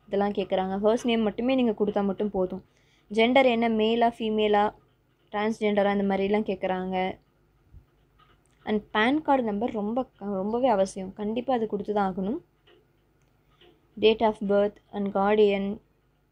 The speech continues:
உங்களோட highest education level என்ன அப்படிங்கிறத கொடுக்கணும். உங்களோட state என்ன, and உங்களோட email ஐ ID, mobile number. email ஐ டி கூட வந்து அவ்வளோ important கிடையாது.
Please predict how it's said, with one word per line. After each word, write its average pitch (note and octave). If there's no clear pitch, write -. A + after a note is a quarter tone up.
உங்களோட G#3
highest A#3+
education G#3+
level F#3+
என்ன G3
அப்படிங்கிறத F#3+
கொடுக்கணும். F#3+
உங்களோட G3
state A3+
என்ன, G3
and G#3
உங்களோட G3
email A3+
ஐ F#3+
ID, G3
mobile G#3+
number. G#3
email C#4
ஐ G#3+
டி G3+
கூட A3
வந்து A#3+
அவ்வளோ G#3
important G3+
கிடையாது. F3+